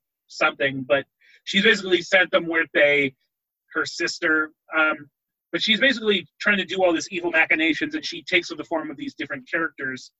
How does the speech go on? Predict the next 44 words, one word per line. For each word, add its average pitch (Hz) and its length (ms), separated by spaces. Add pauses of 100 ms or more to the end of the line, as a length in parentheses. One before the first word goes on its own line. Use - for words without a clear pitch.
(320)
Um, 147 220
like, 143 240
one 151 220
is 143 120
a 139 260
kind 147 220
of, 135 80 (240)
uh, 131 280 (280)
all 226 220
of 196 80
which 208 180
are - 60
trying 175 260
to 151 240
cause 151 320
evil. 139 460 (320)
But 190 140
one 247 120
of 285 160
them, 202 320 (120)
you 190 140
know, 165 80 (160)
one's 190 200
like 180 140
a, 165 180 (300)
it's 160 240
like 156 260
the, 156 100 (260)
um, 131 420 (460)
the 160 100
assistant - 460 (160)
to 311 240
this, - 480 (360)
uh, 131 500 (240)
councilman 170 600
who's 151 180
in 139 120
charge 147 340
of, 131 80 (500)
like, 135 180
roadways 143 560
and 123 80
stuff, 147 280
and 143 100